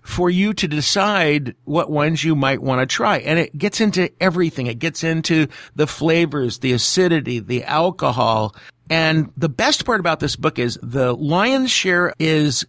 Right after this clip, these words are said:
a varietal by varietal explanation with illustrations and graphs that will help you to understand virtually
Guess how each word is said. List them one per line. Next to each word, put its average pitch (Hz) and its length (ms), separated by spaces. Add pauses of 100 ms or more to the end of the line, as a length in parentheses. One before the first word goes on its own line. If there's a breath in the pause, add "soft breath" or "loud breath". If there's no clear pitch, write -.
(120)
a 131 540 (140)
varietal 185 800
by 127 240
varietal 147 960 (320 loud breath)
explanation 147 1300
with 117 480 (160)
illustrations 151 1120 (100)
and 123 520 (320)
graphs 151 680 (300 soft breath)
that 147 260
will 139 280
help 175 360
you 165 280
to 139 320
understand 139 920 (180 soft breath)
virtually 180 500